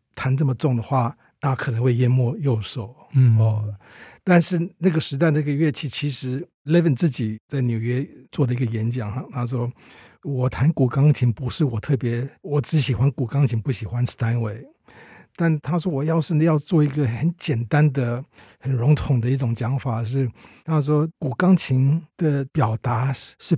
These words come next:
Speaker 1: 比较像要讲话，呃，articulation is like speaking。呃，Steinway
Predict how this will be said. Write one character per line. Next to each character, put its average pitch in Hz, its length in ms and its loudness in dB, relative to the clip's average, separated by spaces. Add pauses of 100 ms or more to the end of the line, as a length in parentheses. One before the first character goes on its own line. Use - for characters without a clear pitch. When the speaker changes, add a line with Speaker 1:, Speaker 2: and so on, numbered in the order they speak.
Speaker 1:
比 123 120 -2
较 127 280 0
像 127 240 2
要 120 200 0
讲 98 220 -2
话， 117 320 -6 (380)
呃， 147 160 -8
articulation 131 640 -2
is - 100 -6
like 120 160 -2
speaking。 139 580 -2 (720)
呃， 131 440 -2
Steinway 156 640 6